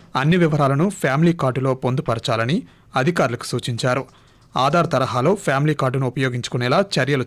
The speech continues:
చేపట్టాలన్నారు. ప్రభుత్వ సంక్షేమం అవసరమైన వారికి వెంటనే అందేలా వ్యవస్థను సిద్ధం చేయాలన్నారు. కార్డులోని వివరాలను ఎప్పటికప్పుడు అప్‌డేట్ చేయాలన్నారు.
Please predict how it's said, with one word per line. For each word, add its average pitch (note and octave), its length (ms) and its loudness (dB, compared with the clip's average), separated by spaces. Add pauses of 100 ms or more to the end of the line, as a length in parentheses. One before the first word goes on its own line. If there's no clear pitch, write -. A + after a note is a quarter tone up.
చేపట్టాలన్నారు. A#2 680 -4 (480)
ప్రభుత్వ D#3+ 340 0
సంక్షేమం C3+ 540 -2 (140)
అవసరమైన D#3 480 0
వారికి B2 360 0
వెంటనే D3 360 0
అందేలా C3 520 0 (320)
వ్యవస్థను D3 440 2
సిద్ధం C#3 360 -2 (100)
చేయాలన్నారు. A#2+ 580 0 (480)
కార్డులోని D3 400 2
వివరాలను B2+ 520 2 (100)
ఎప్పటికప్పుడు D3 680 0
అప్‌డేట్ B2+ 440 -2
చేయాలన్నారు. A2+ 540 -2